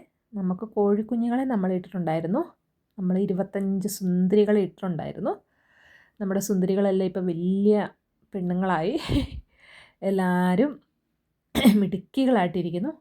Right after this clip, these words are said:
അപ്പം നിങ്ങളോട് ഒരു പ്രത്യേക കാര്യം പറയാൻ വേണ്ടിയാട്ടോ ഞാൻ ഈ വീഡിയോയിൽ മെയിനായിട്ട് വന്നത്. അപ്പോൾ കുറച്ച് ആദ്യം കുറച്ച് കഥകളെല്ലാം പറഞ്ഞ് കുറച്ച് നിങ്ങളെ ബോറടിപ്പിച്ചെങ്കിൽ ക്ഷമ ചോദിക്കുന്നേ. അപ്പോൾ ഞാൻ പറയാൻ വന്നത്, ഇപ്പോൾ ഈ കോഴിക്കുഞ്ഞുങ്ങളെ നമ്മൾ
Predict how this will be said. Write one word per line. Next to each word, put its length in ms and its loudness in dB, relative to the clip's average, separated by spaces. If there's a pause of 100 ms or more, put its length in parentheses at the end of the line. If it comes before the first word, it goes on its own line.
അപ്പം 200 -6
നിങ്ങളോട് 460 2 (420)
ഒരു 120 -8 (380)
പ്രത്യേക 300 0
കാര്യം 320 2
പറയാൻ 280 2
വേണ്ടിയാട്ടോ 440 0
ഞാൻ 260 0
ഈ 60 -2
വീഡിയോയിൽ 380 -2
മെയിനായിട്ട് 600 -2
വന്നത്. 340 -4 (160)
അപ്പോൾ 180 -16
കുറച്ച് 360 -6
ആദ്യം 260 0
കുറച്ച് 320 -4
കഥകളെല്ലാം 580 -2
പറഞ്ഞ് 360 -2 (540)
കുറച്ച് 260 -6
നിങ്ങളെ 260 0
ബോറടിപ്പിച്ചെങ്കിൽ 720 -2
ക്ഷമ 260 -4
ചോദിക്കുന്നേ. 500 -4 (840)
അപ്പോൾ 240 0
ഞാൻ 200 0
പറയാൻ 360 4
വന്നത്, 360 0 (340)
ഇപ്പോൾ 200 -8
ഈ 40 -4
കോഴിക്കുഞ്ഞുങ്ങളെ 640 0
നമ്മൾ 320 2